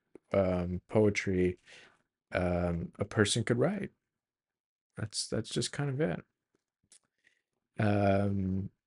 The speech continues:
but the real stigma about poetry is that it's meant to be, like, beautiful and sad and,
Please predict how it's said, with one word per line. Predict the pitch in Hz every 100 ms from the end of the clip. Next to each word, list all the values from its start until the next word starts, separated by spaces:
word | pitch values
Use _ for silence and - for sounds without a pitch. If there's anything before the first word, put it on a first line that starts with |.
| _ _
but | 151
the | 156
real | 156 240 214
stigma | - - 123 107 92
about | 87 90 87 -
poetry | 104 95 - 98
is | 85 -
that | 90
it's | 85 - -
meant | 101 95 -
to | 90
be, | 90 85
like, | 85 85 - _ _ _ _
beautiful | - 110 95 92 - 98 87 87 87 - - -
and | 87 87 85 87 85 - _ _ -
sad | - - 98 92 90 87 85 -
and, | 101 90 87 87 90 90 87 82